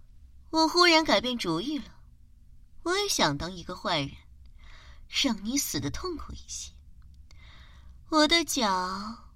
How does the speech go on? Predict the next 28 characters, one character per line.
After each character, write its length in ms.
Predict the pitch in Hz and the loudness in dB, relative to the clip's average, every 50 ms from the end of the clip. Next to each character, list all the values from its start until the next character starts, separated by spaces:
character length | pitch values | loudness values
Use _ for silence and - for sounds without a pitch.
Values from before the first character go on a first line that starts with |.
| - | -20
会 320 | - - - - 208 208 202 | -18 -10 -4 -2 -2 -2 -2
慢 380 | 202 226 254 277 262 233 220 208 | -4 -4 -4 -2 -2 -2 -2 -2
慢 360 | 214 226 269 311 349 381 381 | -2 -2 -2 -2 -4 -4 -8
的 120 | - 175 | -8 -8
用 400 | 143 156 175 175 156 143 143 151 | -6 -6 -6 -6 -6 -8 -8 -10
力， 160 | 151 151 147 - - - - - - - - - - - - - - - - - | -10 -12 -12 -14 -18 -20 -20 -20 -20 -20 -20 -20 -20 -20 -20 -20 -20 -20 -10 0
你 220 | - 277 254 180 | 4 6 6 6
就 180 | - - 214 214 | 4 0 -6 -6
好 300 | 220 - 208 165 147 147 | 0 4 6 6 6 4
好 240 | - - - 269 302 359 - | 2 -4 -6 -6 -6 -6 -8
体 260 | - - - - - - | -10 -10 -10 -10 -12 -14
会 200 | - - 170 160 - - - - - - - - - - - - - - - - - - - - - - - | -16 -16 -16 -16 -18 -18 -20 -20 -20 -20 -20 -20 -20 -20 -20 -20 -20 -20 -20 -20 -20 -20 -20 -20 -18 -6 0
被 220 | - 359 349 349 | 2 4 6 8
我 140 | 320 294 277 | 8 8 8
的 100 | 254 262 | 6 4
高 220 | - 302 302 302 302 | 4 4 4 4 4
跟 240 | 311 311 311 320 | 2 0 0 0
鞋 680 | 311 - - - 185 185 190 202 214 220 226 233 226 233 - - - - - - - - - - | -2 -4 -4 -4 -6 -6 -4 -4 -4 -4 -4 -6 -8 -10 -14 -18 -20 -20 -20 -20 -20 -16 -10 -6
逐 400 | - - 196 190 190 196 208 220 | -2 0 0 2 2 0 0 -2
渐 360 | - - 262 226 208 208 220 | -2 -2 -2 -2 -2 -4 -8
踩 460 | - - - - 185 160 147 135 143 | -12 -10 -2 0 2 2 2 2 -2
碎 500 | 143 - - - - - 370 381 339 - - - | -2 -4 -4 -4 -4 -2 0 0 0 0 -2 -4
的 160 | - - - - - - - - - - - - - - | -12 -14 -14 -14 -16 -18 -16 -16 -16 -16 -18 -14 -4 2
感 400 | - - 233 - 180 156 139 - | 6 8 8 6 6 4 -4 -6
觉 340 | - - - 107 101 110 | -8 -6 -6 -4 -4 -4
吧。 180 | 120 - 117 - - - - - - - - - - - - - - - - - - - | -2 -2 -2 -2 -4 -8 -10 -10 -10 -12 -14 -12 -12 -12 -14 -14 -14 -16 -14 -12 -4 2
<laughs> 80 | - 339 - - - - - - - - - - - - - - - - - - - - - - - - - - - - - - - - - - - - - - - - - - - - - - - - - - - - | 4 8 10 10 10 10 10 8 6 4 4 2 0 -6 -10 -12 -12 -12 -12 -14 -14 -14 -14 -14 -14 -14 -14 -14 -16 -18 -16 -14 -12 -12 -12 -12 -14 -14 -16 -18 -18 -18 -18 -18 -18 -18 -18 -18 -18 -18 -18 -18 -18 -16
哼， 360 | - - - 381 349 - - | -12 -6 -2 -2 -2 -2 -4